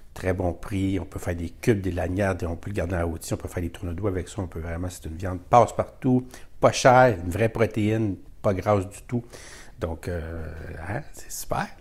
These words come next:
Aussi, chez I G A, qu'est-ce qu'on trouve ? Écoute, le filet de saumon. Le filet de saumon, écoute, ça, c'est sûr. On en veut tout le temps, <laughs> c'est sûr, à chaque semaine. Puis cette semaine, I G A à six quatre-vingt-dix-neuf, très bon prix. Euh, la livre, ou si tu préfères,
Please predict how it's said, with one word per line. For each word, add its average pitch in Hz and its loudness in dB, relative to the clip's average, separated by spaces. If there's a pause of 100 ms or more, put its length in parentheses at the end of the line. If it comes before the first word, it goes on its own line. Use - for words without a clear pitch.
(720)
Aussi, 247 10
chez - 2 (100)
I 190 2
G 165 6
A, 196 6
qu'est-ce 147 0
qu'on 139 4
trouve ? 156 4
Écoute, 139 2
le 143 4
filet 139 -2
de - -10
saumon. 92 -4 (100)
Le - -16
filet - -6
de - -8
saumon, 101 -4
écoute, - -12
ça, - -12
c'est - -12
sûr. 87 -8 (160)
On - -10
en 85 -10
veut 98 -6
tout - -12
le - -10
temps, - -2
<laughs> - -8
c'est - -4
sûr, - 0
à - 4
chaque 101 -2
semaine. 110 -2 (340)
Puis - -10
cette 139 2
semaine, 101 0
I 117 -2
G 98 0
A 104 2
à - -4
six - -4
quatre-vingt-dix-neuf, 95 -6
très 120 2
bon 90 -4
prix. 98 -6 (680)
Euh, 87 0
la 101 6
livre, 95 2
ou 90 0
si - -6
tu - -8
préfères, 98 -4